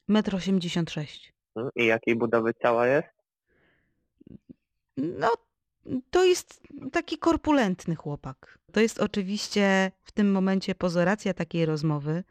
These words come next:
Speaker 1: Które informacje najciężej jest wydobyć od, od zgłaszających?
Speaker 2: No, myślę, że jeżeli chodzi o, o takie informacje, mimo że przebywamy z tymi osobami na co dzień i, i, i żyjemy,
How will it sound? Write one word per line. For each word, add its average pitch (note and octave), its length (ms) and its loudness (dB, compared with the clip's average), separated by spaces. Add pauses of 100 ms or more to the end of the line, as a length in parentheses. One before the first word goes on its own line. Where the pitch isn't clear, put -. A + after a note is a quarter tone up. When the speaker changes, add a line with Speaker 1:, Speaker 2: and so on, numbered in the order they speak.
(100)
Speaker 1:
Które B3+ 300 2
informacje F3 840 -2
najciężej D#3+ 720 0
jest D3 220 -6
wydobyć D#3 440 -2
od, - 300 -8 (360)
od E3 200 -2
zgłaszających? D#3+ 1120 -4
Speaker 2:
No, G#3+ 240 -2
myślę, E3+ 380 0
że C#3+ 220 4
jeżeli C3+ 440 2
chodzi B2 300 -2
o, A2+ 340 2
o G#2 200 0
takie - 300 -8
informacje, A2+ 680 -2 (420)
mimo A#2 440 0
że G#2 200 2
przebywamy G#2+ 640 0
z - 40 -20
tymi G2+ 200 -4
osobami G2+ 500 -2
na F#2+ 200 0
co A2 140 2
dzień G#2 180 -6
i, F2+ 340 -12 (680)
i, G#2 260 0
i A2+ 100 4
żyjemy, A2 500 2